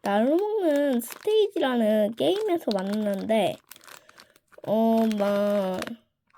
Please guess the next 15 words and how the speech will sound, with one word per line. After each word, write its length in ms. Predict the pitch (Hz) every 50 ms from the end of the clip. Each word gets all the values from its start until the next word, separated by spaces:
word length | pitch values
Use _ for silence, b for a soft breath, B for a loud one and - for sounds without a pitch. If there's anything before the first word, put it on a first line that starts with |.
| _ - - _ - - - - -
제가 300 | - 220 226 226 220 220
태권도, 960 | 226 - 339 - - 415 415 440 415 359 277 262 254 247 247 247 233 226 226 254
한양 640 | 277 330 359 381 392 403 427 427 415 403 403 392
태권도인데 1200 | 359 - - 330 - - 254 247 233 208 190 196 202 202 190 185 185 185 196 208 208 190 170 - - - - - _ - B B B B B B B B B _ _ - -
저희 380 | - 233 220 233 247 254 262
반에 1000 | 254 254 254 233 196 196 208 208 208 208 214 214 214 214 214 208 202 190 - - - - _ _ _ _ _ _ _ _ _ _ - b b b b b b b b _
반 220 | - - 214 220
친구들 580 | 226 - 415 403 392 392 381 - - 294 277 254
중에 400 | 233 233 233 233 220 220 214 226
태권도 500 | 226 330 330 330 - 466 453 427 349 320
다니는 400 | 302 285 226 202 220 233 247 247
애들 340 | 226 202 185 190 220 233 226
많은데 720 | 214 202 190 190 202 208 214 208 214 226 220 190 - - 220 - - -
저도 340 | - - - 254 269 294 277
다녀요. 460 | 262 262 220 185 185 190 185 180 -